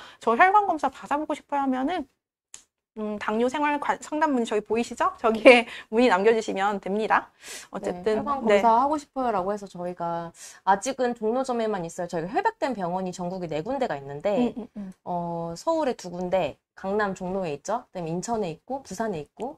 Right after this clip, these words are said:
Speaker 2: 처음으로 이렇게 얘기를 하는 것 같아요. 근데
Speaker 1: 음.
Speaker 2: 어쨌든 이 검사 기기는 종로에만 있어서 협약된 병원 네 군데 중에 종로에만 있습니다라고 하면, "아, 네, 서울 갈 일 있을 때."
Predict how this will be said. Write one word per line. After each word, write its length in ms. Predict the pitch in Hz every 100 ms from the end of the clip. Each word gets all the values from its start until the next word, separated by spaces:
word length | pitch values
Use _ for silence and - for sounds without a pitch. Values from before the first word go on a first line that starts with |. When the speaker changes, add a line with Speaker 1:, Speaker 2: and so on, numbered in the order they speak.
| -
Speaker 2:
처음으로 340 | 381 403 302
이렇게 260 | 180 - 170
얘기를 240 | 156 185
하는 140 | 233
것 80 | 202
같아요. 300 | 139 - 147
근데 260 | 233 233 247
Speaker 1:
음. 100 | 247
Speaker 2:
어쨌든 360 | 233 214 202 202
이 280 | 240 240
검사 340 | 220 202 208 226
기기는 420 | 202 - 190 185
종로에만 600 | 202 202 247 254 233 196
있어서 640 | 160 180 247 262 185 160 - - - _ -
협약된 380 | 330 339 277
병원 280 | 226 190 196
네 120 | 170
군데 280 | 165 233 240
중에 240 | 233 202 196
종로에만 460 | 190 190 214 220
있습니다라고 680 | 180 - 202 190 196 180 165
하면, 340 | 202 233 262 262 - - - -
"아, 300 | - 214 226 214
네, 180 | 208 226
서울 280 | 302 294
갈 200 | 285 190
일 80 | 202
있을 240 | 190 - 196
때." 300 | - 190